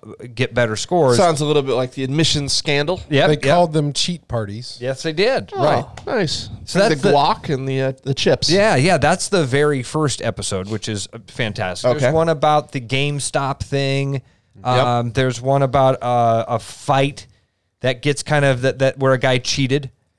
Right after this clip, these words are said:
Speaker 3: Took the padding out of his glove.
Speaker 1: Yeah, yeah. So then the list, the
Speaker 3: His
Speaker 1: fifth,
Speaker 3: trainer did.
Speaker 1: the fifth episode is this story that we're about to talk about, and it's really well done. So again, if you get a chance to go check out Cheat,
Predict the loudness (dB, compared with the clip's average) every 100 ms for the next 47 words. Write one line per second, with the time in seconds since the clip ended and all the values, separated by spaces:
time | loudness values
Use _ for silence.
0 | -12 -4 -4 -4 -6 -2 -2 -2 -6 -6
1 | -8 -10 -14 -16 -12 -10 -4 0 2 0
2 | -2 -4 0 0 0 -2 -2 0 0 0
3 | 0 -2 -4 0 2 2 0 -2 -6 -10
4 | _ -4 -4 0 0 2 0 0 -2 2
5 | 2 0 0 0 0 -2 -10 -2 0 0
6 | -6 -4 0 2 2 2 0 0 2 0
7 | 0 0 0 -6 -8 -2 0 0 2 2
8 | 4 2 2 -2 -4 -4 -2 -4 -2 -4
9 | -4 -2 -2 -2 -2 0 -2 -2 -4 -4
10 | -4 -4